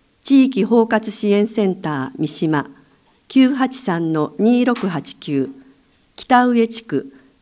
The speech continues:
九八九の六五零零、錦田地区、九七五の二四二四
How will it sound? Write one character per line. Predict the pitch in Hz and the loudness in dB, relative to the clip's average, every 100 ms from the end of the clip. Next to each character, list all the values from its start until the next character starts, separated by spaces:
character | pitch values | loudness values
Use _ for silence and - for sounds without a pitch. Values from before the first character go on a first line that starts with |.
| _ | _
九 | 254 254 | 0 0
八 | 269 262 - | 0 -2 -4
九 | - 226 185 | -2 0 2
の | 160 143 - - | 0 -2 -6 -8
六 | 175 175 247 | -6 0 0
五 | 254 214 147 | 2 2 2
零 | 147 143 | 0 -2
零、 | 139 135 - - _ _ _ _ - | -2 -4 -4 -14 _ _ _ _ -4
錦 | 190 - 262 | -4 -2 0
田 | 226 226 | 0 -2
地 | - | -6
区、 | - 135 - - _ _ - | -6 -4 -6 -14 _ _ 0
九 | 214 262 | 6 6
七 | 262 240 165 | 6 2 0
五 | 175 170 | 0 0
の | 143 139 - | 0 -4 0
二 | 220 254 | 2 4
四 | 254 220 160 | 4 2 2
二 | 160 160 156 | 0 -2 -2
四 | 143 135 | -4 -4